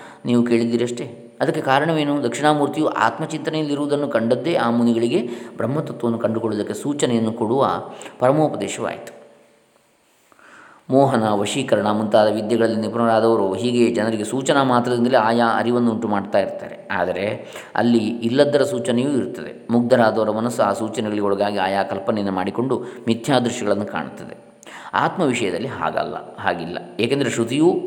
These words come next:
ಉಪದೇಶಕನಾದ ಗುರುವು ನಮ್ಮೆಲ್ಲರಿಗೂ ಆತ್ಮನಾಗಿರುವ ಪರಮಾರ್ಥವನ್ನು ತಿಳಿಯುವುದಕ್ಕೆ ಅಡ್ಡಿಯಾಗಿರುವ ನಮ್ಮ ಪರಾಗ್ದೃಷ್ಟಿ, ಹೊರದೃಷ್ಟಿಯನ್ನು, ಹೊರಗಡೆಗೆ ನೋಡುತ್ತಿರುವ ಇಂದ್ರದೃಷ್ಟಿಯನ್ನು ತಪ್ಪಿಸಿ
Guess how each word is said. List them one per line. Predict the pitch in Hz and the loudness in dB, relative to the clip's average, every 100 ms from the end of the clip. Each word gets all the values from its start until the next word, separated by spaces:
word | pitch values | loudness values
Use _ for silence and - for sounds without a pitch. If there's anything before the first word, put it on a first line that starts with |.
| 104 | -2
ಉಪದೇಶಕನಾದ | 110 135 147 - 120 110 | 0 2 0 2 2 2
ಗುರುವು | 101 104 131 120 98 - - - | 2 2 2 2 0 -4 -10 -6
ನಮ್ಮೆಲ್ಲರಿಗೂ | 104 104 110 127 135 113 | 0 2 4 4 4 4
ಆತ್ಮನಾಗಿರುವ | 95 113 - 147 117 110 101 | 4 2 -2 -2 0 0 0
ಪರಮಾರ್ಥವನ್ನು | 98 104 127 143 151 113 | 0 0 0 -2 -4 -4
ತಿಳಿಯುವುದಕ್ಕೆ | - 107 104 98 | -2 -2 -2 -2
ಅಡ್ಡಿಯಾಗಿರುವ | 90 98 117 104 98 92 - - | -2 0 0 0 -2 -2 -4 -2
ನಮ್ಮ | 113 113 | 0 0
ಪರಾಗ್ದೃಷ್ಟಿ, | 95 104 120 131 117 - 92 | 2 2 2 2 -2 -6 -2
ಹೊರದೃಷ್ಟಿಯನ್ನು, | 92 117 123 117 107 98 87 - | 2 4 2 -2 -4 -4 -4 -2
ಹೊರಗಡೆಗೆ | 98 113 120 | 0 0 0
ನೋಡುತ್ತಿರುವ | 123 113 101 98 92 | -2 -2 -4 -8 -8
ಇಂದ್ರದೃಷ್ಟಿಯನ್ನು | 95 101 95 - 82 80 | -6 -8 -8 -8 -6 -2
ತಪ್ಪಿಸಿ | 107 160 147 87 | -2 -2 -4 -4